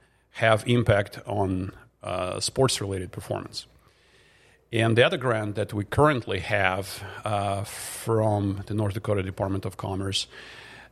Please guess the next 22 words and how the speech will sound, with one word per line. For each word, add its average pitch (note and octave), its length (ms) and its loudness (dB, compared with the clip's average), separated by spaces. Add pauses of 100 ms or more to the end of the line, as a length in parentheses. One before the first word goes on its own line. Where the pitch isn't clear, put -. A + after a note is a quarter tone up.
(140)
uh, G#2 320 0 (540)
has A#2+ 280 0
to C3+ 100 -4
do B2+ 140 0
with A#2 220 4
the G#2+ 80 -2
fact A2 500 2
that G#2+ 520 -6 (120)
we A2 580 0
are A2+ 280 6
applying A#2 840 2
some, C3 680 4 (1000)
um, G2 560 -2 (100)
techniques C3+ 500 2
from G#2+ 240 -4
our G#2 260 2
visual G2+ 600 2
training B2+ 640 2
protocol G#2+ 520 -2
that F#2+ 200 -4
we've G2 400 -6
developed G2+ 560 0